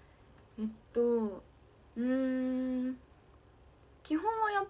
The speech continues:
ぱちょっとこう、私服に可愛い髪型みたいなのが多いんですけど、一回、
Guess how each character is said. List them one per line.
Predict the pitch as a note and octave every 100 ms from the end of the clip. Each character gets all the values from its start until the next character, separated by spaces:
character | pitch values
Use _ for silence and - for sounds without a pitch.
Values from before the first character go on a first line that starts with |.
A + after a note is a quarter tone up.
| -
ぱ | G3 -
ち | -
ょ |
っ | A3+
と | F#3+
こ | F#3 F#3 -
う、 | - - - -
私 | - A3
服 | G#3+ - A3+
に | C4+ C#4 A3 -
可 | G#3+
愛 | G3+ G3
い | F#3
髪 | - F3
型 | F3+ - -
み | -
た | F#3+
い |
な | F#3
の | F#3 F3+
が | F#3
多 | F#3+
い |
ん | F#3
で | F3
す | F3+ -
け |
ど、 | F#3 F#3+ F3+ - - - - - - - - - -
一 | B3 -
回、 | - D#4+ E4 D#4+ A3